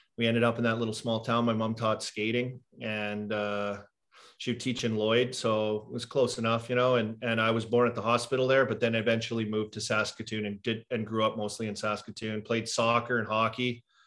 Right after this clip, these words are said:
um, all the way through until I was, like, I did some figure skating, actually. My mom was a figure <laughs> skating coach, so I figure skated for, like, four years too.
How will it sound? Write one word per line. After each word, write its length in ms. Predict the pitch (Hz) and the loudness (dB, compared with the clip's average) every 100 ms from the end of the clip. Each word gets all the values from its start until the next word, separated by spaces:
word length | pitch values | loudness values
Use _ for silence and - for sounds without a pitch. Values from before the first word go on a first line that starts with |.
| _ _ _ - | _ _ _ -2
um, 680 | 113 110 107 107 104 107 104 _ _ | 2 2 4 2 0 -4 -10 _ _
all 260 | 117 117 123 | 2 6 8
the 60 | |
way 200 | 120 120 | 8 6
through 380 | 113 - 117 123 | 4 0 4 4
until 300 | 123 - 113 | 4 2 0
I 40 | 107 | 0
was, 120 | 110 | 0
like, 180 | 101 - - - _ 117 | -4 -6 -20 -20 _ -2
I 120 | 110 | 2
did 160 | 135 | 2
some 100 | 127 | 0
figure 240 | 113 117 127 | -2 0 0
skating, 360 | - 131 131 | 2 4 4
actually. 340 | 131 131 131 135 | 4 4 2 0
My 80 | 123 | 2
mom 200 | 117 117 | 2 0
was 140 | 113 | -2
a 40 | |
figure 180 | - 117 | -4 -2
<laughs> 0 | |
skating 380 | 117 - 151 135 123 - | -4 -2 -2 -2 -10 -6
coach, 240 | 139 139 | 0 0
so 100 | - | 2
I 60 | 117 | 0
figure 260 | 117 123 131 | 2 0 0
skated 340 | - 135 135 | 2 2 2
for, 60 | 127 | 0
like, 180 | 110 | 0
four 240 | - 123 123 | 0 2 4
years 340 | 113 123 120 | 4 0 -2
too. 320 | - 120 139 | 0 0 0